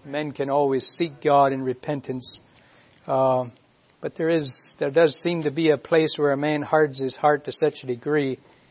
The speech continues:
knows what he's doing, in such outright stubbornness, curses God in his spirit, and actually spurns his last opportunity for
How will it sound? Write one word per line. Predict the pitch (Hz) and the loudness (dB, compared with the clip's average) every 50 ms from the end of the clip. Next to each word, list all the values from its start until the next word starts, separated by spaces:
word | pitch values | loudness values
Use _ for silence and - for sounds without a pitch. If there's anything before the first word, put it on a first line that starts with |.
| _ _ _ _ _ _ _ - | _ _ _ _ _ _ _ -14
knows | 135 131 156 175 202 208 202 170 147 | -2 2 6 8 8 8 6 4 2
what | 156 160 156 | 0 0 0
he's | 151 147 135 123 - | 0 -2 -4 -6 -8
doing, | - 147 143 139 135 135 135 135 127 _ _ _ _ _ _ _ _ _ _ _ _ _ _ _ _ _ _ _ _ _ _ _ _ | -6 -4 -2 -2 -2 -2 -4 -8 -12 _ _ _ _ _ _ _ _ _ _ _ _ _ _ _ _ _ _ _ _ _ _ _ _
in | 160 143 143 139 | -10 -10 -8 -10
such | - - - 170 175 - - 170 - _ _ - | -8 -2 0 0 0 0 -4 -12 -18 _ _ -2
outright | 156 160 170 160 160 147 151 147 139 127 | 2 2 2 2 0 0 0 0 0 -2
stubbornness, | - - - - 175 165 143 151 143 139 139 139 135 - - - - _ _ _ _ _ _ _ _ _ _ _ _ _ _ _ _ _ _ _ | -6 -8 -4 0 0 0 0 -2 -4 -6 -6 -8 -8 -8 -10 -10 -14 _ _ _ _ _ _ _ _ _ _ _ _ _ _ _ _ _ _ _
curses | - - 175 165 - - 143 127 127 120 - | -8 -6 -4 -4 -4 -8 -12 -12 -12 -8 -4
God | 156 151 147 139 131 131 131 123 113 107 _ _ _ _ _ - | 0 2 2 2 2 0 -2 -6 -10 -18 _ _ _ _ _ -16
in | 147 139 139 135 135 135 | -14 -14 -12 -12 -10 -8
his | 135 131 120 - | -8 -8 -8 -10
spirit, | - - - - - 156 143 135 127 135 135 147 | -12 -14 -14 -8 -4 -4 -2 -2 -4 -6 -8 -12
and | 139 131 131 131 | -16 -14 -12 -12
actually | 127 131 127 - - - - 139 131 131 127 123 _ _ _ _ _ _ _ _ _ _ _ _ _ _ _ _ _ _ _ _ _ _ | -10 -10 -12 -12 -14 -14 -10 -8 -8 -8 -8 -10 _ _ _ _ _ _ _ _ _ _ _ _ _ _ _ _ _ _ _ _ _ _
spurns | _ - - - - 156 151 147 139 135 127 123 113 - - | _ -18 -18 -10 -4 -2 -2 -2 -2 -4 -8 -10 -12 -14 -10
his | 143 135 127 127 117 - - - | -8 -8 -8 -8 -8 -12 -14 -12
last | 156 131 127 127 120 - - | -10 -8 -8 -8 -8 -10 -8
opportunity | 139 123 - - 117 104 - - 151 139 120 117 113 110 - _ _ _ _ _ _ _ _ _ _ _ _ - | -10 -10 -8 -10 -14 -16 -14 -14 -14 -14 -14 -14 -16 -18 -20 _ _ _ _ _ _ _ _ _ _ _ _ -18
for | 139 127 123 120 117 113 | -14 -14 -12 -12 -14 -14